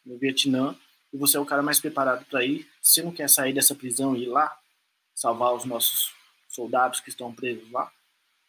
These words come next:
É, e ele parte de novo pra lá e salva, resgata todo mundo e tal.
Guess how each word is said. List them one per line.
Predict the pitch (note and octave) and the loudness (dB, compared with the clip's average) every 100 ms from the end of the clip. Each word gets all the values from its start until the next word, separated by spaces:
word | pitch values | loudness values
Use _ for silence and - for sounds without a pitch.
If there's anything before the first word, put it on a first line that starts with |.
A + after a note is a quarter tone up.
| _ _ | _ _
É, | B2 C3+ B2+ B2+ B2 A2 | -4 -2 0 0 -2 -4
e | F#3+ | 0
ele | A3 C#4+ | 2 2
parte | - F#3 G#3 - | 2 2 2 -2
de | E3+ C#3+ | -6 -6
novo | B2+ A2+ - | -8 -10 -6
pra | B2 | 0
lá | A2+ B2 F3+ B3 | 4 4 4 2
e | G#3 A#3+ | -4 2
salva, | - F3+ D3+ E3+ C#3+ B2 | 2 6 6 4 2 -4
resgata | C3+ C#3 C#3 C3+ C#3+ B2 | -6 -4 2 2 2 -2
todo | - C3+ | -14 -12
mundo | B2+ A#2 A2 | -10 -10 -10
e | - | -12
tal. | - - | -12 -12